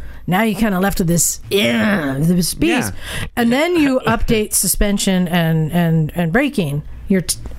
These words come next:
Speaker 1: this is what I mean by taming.
Speaker 2: Yes.
Speaker 1: You're making a,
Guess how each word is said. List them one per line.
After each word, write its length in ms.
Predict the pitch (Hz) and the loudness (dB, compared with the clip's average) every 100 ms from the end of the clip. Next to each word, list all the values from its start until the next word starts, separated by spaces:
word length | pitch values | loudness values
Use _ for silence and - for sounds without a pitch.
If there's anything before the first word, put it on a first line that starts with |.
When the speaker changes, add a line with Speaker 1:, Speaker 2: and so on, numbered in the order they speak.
| - | -2
Speaker 1:
this 120 | 233 | 2
is 80 | 254 | 4
what 140 | 247 | 2
I 40 | 214 | 2
mean 160 | 208 | 2
by 120 | 185 165 | 2 0
taming. 520 | - 214 196 143 123 | 0 2 2 -2 -2
Speaker 2:
Yes. 380 | 214 233 - - | 2 2 0 -2
Speaker 1:
You're 140 | 208 220 | 0 2
making 320 | 220 226 196 | 2 0 0
a, 160 | 180 | 0